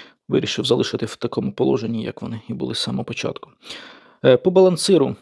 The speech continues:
є окремі різьби на шинах, можна сюди додати, буде активний балансир, використовуючи ці додаткові, е, отвори з різьбами. Мінусовий і плюсовий або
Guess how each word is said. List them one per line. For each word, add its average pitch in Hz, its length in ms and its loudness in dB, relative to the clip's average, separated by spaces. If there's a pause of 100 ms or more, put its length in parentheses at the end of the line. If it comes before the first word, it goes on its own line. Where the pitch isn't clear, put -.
(100)
є 139 280 2 (100)
окремі 139 460 2 (500)
різьби 196 400 4 (140)
на 160 120 -2
шинах, - 520 -4
можна 123 300 -6
сюди 127 240 -6
додати, 123 440 -4 (120)
буде - 220 -10
активний 127 400 -8
балансир, 185 480 -2 (640)
використовуючи - 840 -4
ці - 280 -10 (280)
додаткові, 127 640 -4 (840)
е, 127 40 0 (220)
отвори 123 420 2 (100)
з 117 100 -4
різьбами. 117 500 -2 (380)
Мінусовий 131 580 0
і 127 100 -4
плюсовий 120 540 0
або 117 300 -2